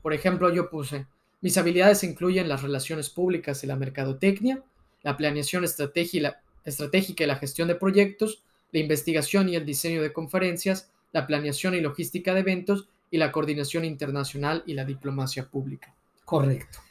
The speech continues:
Speaker 1: Estas actividades, cuando vean mi perfil, se van a dar cuenta que se repiten una y otra y otra vez,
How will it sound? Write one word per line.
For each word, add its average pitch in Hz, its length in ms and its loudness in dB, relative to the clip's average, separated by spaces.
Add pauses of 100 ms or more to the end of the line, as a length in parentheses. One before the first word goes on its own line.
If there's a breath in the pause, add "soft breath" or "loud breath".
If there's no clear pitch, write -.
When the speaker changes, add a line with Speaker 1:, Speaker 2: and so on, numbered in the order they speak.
Speaker 1:
Estas 202 320 6
actividades, 180 800 2 (160)
cuando 160 300 2
vean 175 240 6
mi 180 80 0
perfil, 196 400 2
se 190 140 -2
van 175 120 0
a 170 60 2
dar 165 160 0
cuenta 175 320 0
que 170 80 -4
se 165 120 -6
repiten 175 520 -4
una 208 420 4
y 160 140 -4
otra 151 320 -4
y 156 100 -6
otra 160 220 -2
vez, 240 260 2